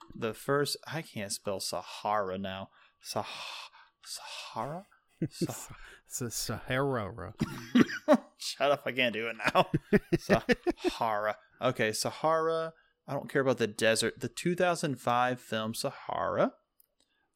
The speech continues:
Speaker 1: Matthew
Speaker 2: Uh,
Speaker 1: McConaughey,
Speaker 2: Penelope Cruz.
Speaker 1: Penelope Cruz, Steve Zahn, Rainn Wilson. I forgot who's in there. William H.
Speaker 2: Oh, I
Speaker 1: Macy.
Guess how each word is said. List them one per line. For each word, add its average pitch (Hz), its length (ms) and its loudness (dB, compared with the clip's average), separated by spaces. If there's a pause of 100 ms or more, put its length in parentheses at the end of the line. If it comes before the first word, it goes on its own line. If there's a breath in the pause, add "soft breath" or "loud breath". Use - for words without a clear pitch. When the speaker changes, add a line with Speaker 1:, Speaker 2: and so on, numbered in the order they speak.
(100)
Speaker 1:
Matthew 123 280 4
Speaker 2:
Uh, 120 40 4
Speaker 1:
McConaughey, 151 180 12 (100)
Speaker 2:
Penelope 143 260 8
Cruz. 117 360 0
Speaker 1:
Penelope 131 380 4
Cruz, 127 360 4
Steve 170 500 4
Zahn, 123 640 8
Rainn 247 480 6
Wilson. 294 560 4 (640 soft breath)
I - 40 -20
forgot 269 220 6
who's 120 120 4
in 117 120 4
there. 214 320 6
William 311 320 6
H. 311 180 6
Speaker 2:
Oh, 220 80 12
I 277 80 12
Speaker 1:
Macy. 392 500 10